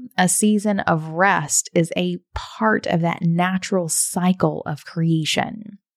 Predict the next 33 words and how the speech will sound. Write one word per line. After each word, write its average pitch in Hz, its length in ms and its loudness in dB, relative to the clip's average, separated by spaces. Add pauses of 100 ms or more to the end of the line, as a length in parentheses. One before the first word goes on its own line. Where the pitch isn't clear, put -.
(140)
You 208 460 4
as 247 180 -2
a 294 60 2
human 214 640 2
on 196 220 2
the 254 80 2
planet 196 340 0
Earth 160 560 -8
should 208 240 2
also, 190 800 0
to 208 100 -6
some 285 440 -8
extent, 165 600 -2 (420)
honor 214 400 4
those 196 300 -2
seasons 160 560 -2
as - 280 -6
well. - 340 -8 (420)
So - 120 4
when 220 140 6
you 254 160 6
have 277 400 0
a 190 60 4
hard 170 360 -2
time 170 360 -4
finding 165 680 -4
time 156 360 -8
to 156 100 -6
rest, 165 400 0
you 220 140 2
are 285 100 0
jacking 190 500 0
up 156 300 0